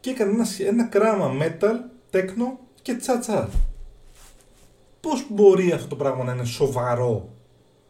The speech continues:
πολλά εισαγωγικά; Το οποίο το εκτιμώ απίστευτα πολύ, γιατί θέλει να σου πει ότι αυτό, εγώ αυτό θέλω να περάσω, αυτή είναι η ταυτότητά μου. Είμαι και metal, είμαι και techno, είμαι και τσα-τσα.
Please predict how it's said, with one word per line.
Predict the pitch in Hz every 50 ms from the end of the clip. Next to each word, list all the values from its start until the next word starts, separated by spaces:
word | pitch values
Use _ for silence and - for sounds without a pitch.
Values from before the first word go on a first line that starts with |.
| _ _ _ _ - -
πολλά | - 127 131
εισαγωγικά; | 131 127 113 113 113 110 110 - 113 107 - - - - _ _
Το | - 214
οποίο | 214 214 - 285
το | - 302
εκτιμώ | - - 214 208 269 294 - - - _
απίστευτα | - - 233 233 - 269 - 226 180
πολύ, | 160 139 127 113 113 110 104 98 - - - _ _ _ -
γιατί | 131 123 135 147 147 190 214 202 - - -
θέλει | - - - 185 190 214 226 214
να | 185
σου | 175 - 143 -
πει | 160 196
ότι | 214 214 247 208 - - - - -
αυτό, | - 165 - - - 214 196 - -
εγώ | 147 147 190 220
αυτό | 214 - - 208
θέλω | 202 - 180 151 135 127
να | 120 113
περάσω, | 113 113 104 104 117 120 120 170
αυτή | - 214
είναι | 196 202
η |
ταυτότητά | - - 147 120 110 104 120 113 110
μου. | 113 120 156 214 - - - - - _ _ _ _ _ _ _ _ _ _ _ _ _ _ _ _ _ _ _ _
Είμαι | - 170 170 160
και | 160 - 190 170 160 170
metal, | 165 - 160 156
είμαι | 165 170 160
και | 147 151 -
techno, | 165 165 - 170 165 151 - - - _ _ _ _ _ - 196
είμαι | 202 190 151
και | 139 135
τσα-τσα. | - 127 113 113 - 120 131 - 240 - -